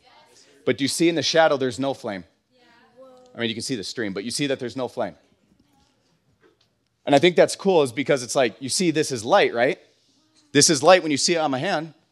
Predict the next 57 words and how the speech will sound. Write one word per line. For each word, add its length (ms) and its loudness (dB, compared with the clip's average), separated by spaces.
and 100 0
it 40 4
should 240 4
technically 400 -2
cast 300 -2
a 40 -8
shadow, 340 0
but 100 -2
it 60 -2
doesn't 200 -6
cast 260 -2
a 40 -10
shadow 280 -4
anywhere. 280 -4
Even 220 -4
against 240 -6
my 120 0
pale 360 -2
hand, 320 -2
it 100 -8
doesn't 220 -4
cast 260 -2
anything. 360 -6
It 100 -10
doesn't, 340 4
uh, 80 -6
it 160 -2
doesn't 220 2
cast 240 4
anything. 320 -6
And 100 -4
there's 100 4
a 60 4
point 240 2
of 60 2
why 120 6
I'm 100 2
telling 220 0
you 80 2
that. 120 4
You 60 -4
can 100 -8
turn 140 -2
the 40 2
lights 200 0
back 180 -2
on, 120 -4
thank 180 -6
you. 120 -8
And 80 0
that's 120 6
not 80 0
my 120 -4
phone, 160 -10
that's 160 -10
Ashton's, 340 -18
actually. 320 -14